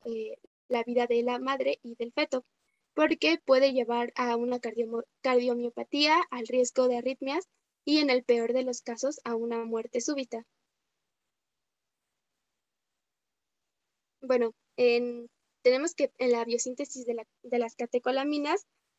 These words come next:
van a estar sintetizadas por la tirosina que deriva de la dieta. Esto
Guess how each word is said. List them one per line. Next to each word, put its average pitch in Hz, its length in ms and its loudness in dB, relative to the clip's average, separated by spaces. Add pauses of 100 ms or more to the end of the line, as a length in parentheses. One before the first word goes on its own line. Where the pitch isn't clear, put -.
(120)
van 277 180 2
a 285 40 0
estar 247 380 -2
sintetizadas 240 840 -2
por 240 180 -2
la 240 100 -4
tirosina 277 680 -2
que 262 340 4 (260)
deriva 240 400 4
de 240 80 4
la 240 160 2
dieta. 254 420 0 (520)
Esto 262 340 2